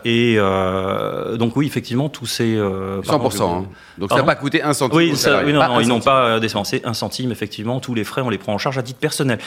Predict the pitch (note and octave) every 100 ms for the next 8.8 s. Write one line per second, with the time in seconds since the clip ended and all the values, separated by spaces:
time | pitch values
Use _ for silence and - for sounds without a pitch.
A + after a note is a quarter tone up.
0 | - - - C3 C3 B2 G2 C#3 E3+ C#3+
1 | - _ _ _ - - C3 A2+ - G#2+
2 | G2+ A2+ B2 - - - G2 - A2+ G#2
3 | B2 B2 - G#2+ G2+ G#2 A#2+ A2 G#2 A2+
4 | - A2 G2 - - B2+ C#3 C3+ B2 -
5 | B2 A#2 - A#3 A2+ - - - - B2
6 | B2 A2 A#2+ G#2 E3 E3 D#3 C3+ C#3+ C#3
7 | - E3 C3 C#3+ C#3 A2+ G2+ - D3 -
8 | C#3+ - D3+ - - C#3 C#3